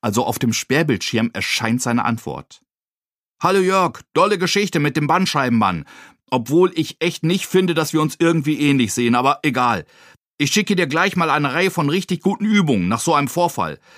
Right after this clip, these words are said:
Kannst du ihm vielleicht ja alle mal zeigen und mit ihm durchsprechen. Habt ihr was zu tun auf der langen Zugfahrt?" Mir bricht der kalte Schweiß aus. Schau entsetzt zur Seite und sehe, wie eine der Hauptpersonen aus der Serie stirbt.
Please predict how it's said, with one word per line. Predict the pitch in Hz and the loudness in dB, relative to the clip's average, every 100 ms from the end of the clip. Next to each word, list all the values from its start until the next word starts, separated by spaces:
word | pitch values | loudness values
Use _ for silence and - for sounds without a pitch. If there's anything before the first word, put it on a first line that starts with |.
| _ - | _ -4
Kannst | 156 - | -2 -2
du | 170 | 0
ihm | 202 | 0
vielleicht | 196 180 - | 2 0 0
ja | - | 0
alle | 170 | 2
mal | 170 160 | 2 0
zeigen | - 170 185 | 0 0 0
und | 175 | 0
mit | 156 | -2
ihm | 165 | 0
durchsprechen. | 165 190 - 123 95 67 60 _ _ - | 2 2 0 -4 -4 -8 -12 _ _ -6
Habt | 147 | -2
ihr | 165 | 0
was | 156 - | 0 -2
zu | |
tun | 156 214 214 | 0 2 4
auf | 147 | 2
der | 131 | 2
langen | 143 147 | 0 0
Zugfahrt?" | 175 226 - - - - - _ _ _ _ _ _ _ _ _ _ _ _ _ | 2 0 0 -6 -8 -14 -20 _ _ _ _ _ _ _ _ _ _ _ _ _
Mir | 85 98 117 123 | -2 2 2 2
bricht | 101 - 95 | -2 -4 -6
der | |
kalte | 87 - 90 87 107 | -6 -6 -6 -4 -6
Schweiß | - 78 78 - | -4 -4 -4 -8
aus. | - - - - _ _ _ _ - - - | -14 -18 -20 -20 _ _ _ _ -20 -20 -6
Schau | - 139 | -2 0
entsetzt | 123 98 175 - - | 0 0 -2 -2 -4
zur | 110 | -4
Seite | 87 92 110 143 135 - - - _ _ _ | -2 -2 -2 -2 -4 -6 -16 -20 _ _ _
und | 101 95 | -2 -2
sehe, | 101 117 143 139 - | 2 2 2 0 -4
wie | 92 113 | -4 -2
eine | - 117 147 | 0 0 0
der | 127 - - | -2 -2 -2
Hauptpersonen | 165 _ 104 90 95 107 117 | -4 _ -6 -4 0 0 0
aus | 98 107 - | 0 -2 -2
der | 113 104 | -2 -2
Serie | 87 80 80 85 95 | -2 -4 -2 -4 -6
stirbt. | - - 78 - - - | -8 -8 -8 -10 -20 -20